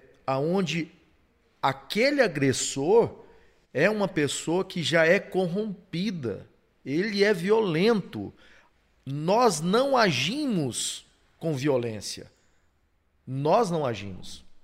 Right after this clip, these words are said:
Nós reagimos a uma agressão. A reação é das forças policiais. Então isso encaixa perfeito com o que você falou, Esteves.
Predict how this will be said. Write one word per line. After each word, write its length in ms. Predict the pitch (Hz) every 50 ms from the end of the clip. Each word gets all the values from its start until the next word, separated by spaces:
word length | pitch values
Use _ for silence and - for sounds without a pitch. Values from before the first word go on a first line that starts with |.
| _ _ _ _ _ -
Nós 340 | 123 127 131 139 131 - - - _ - -
reagimos 1160 | - - 131 151 190 226 233 202 165 131 113 101 95 123 165 226 269 311 311 311 269 - - - - - - _ - - -
a 100 | - 170
uma 220 | 185 190 175 165
agressão. 520 | 147 123 120 113 101 - - - 92 82 - - - - - - - - - _ - _ - - _ - _ _ _ _ _ _
A 100 | - -
reação 840 | 107 98 110 147 208 247 247 190 - - - - - 240 262 262 254
é 60 | 220
das 180 | 175 160 139 -
forças 300 | - 151 139 - - -
policiais. 720 | - 120 110 95 - - - - - - - - - _ _ _ _ _ _ _ _ _ _ _ _ _ _ _ _ _ _ -
Então 300 | 127 127 - 170 180 180
isso 200 | 170 - - 180
encaixa 400 | 170 - 180 165 170 - - 180
perfeito 580 | - - 170 175 - - - 156 156 147 -
com 80 | - 135
o 20 |
que 140 | 123 - -
você 260 | - 131 127 - - 131
falou, 340 | - - 123 104 101 98
Esteves. 460 | 95 90 - - - 95 - - -